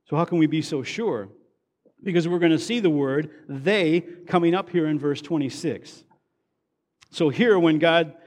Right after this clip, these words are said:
when the Godhead says, "Let us make man," it's mankind.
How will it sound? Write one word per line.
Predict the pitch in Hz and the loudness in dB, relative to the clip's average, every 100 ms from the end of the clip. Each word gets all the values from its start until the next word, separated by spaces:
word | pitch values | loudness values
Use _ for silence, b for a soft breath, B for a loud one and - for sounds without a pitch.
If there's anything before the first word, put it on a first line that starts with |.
| b b | b b
when | 160 | 2
the | 151 | 4
Godhead | 175 180 175 165 | 4 2 2 2
says, | 156 165 147 | 2 2 2
"Let | 143 170 | 2 2
us | 190 185 | 2 -2
make | 180 180 170 | -2 -2 0
man," | 180 185 147 143 156 | 0 0 -2 -4 -2
it's | 175 | -2
mankind. | 165 156 147 - 180 151 117 110 | 0 -2 -2 -4 -4 -4 -6 -10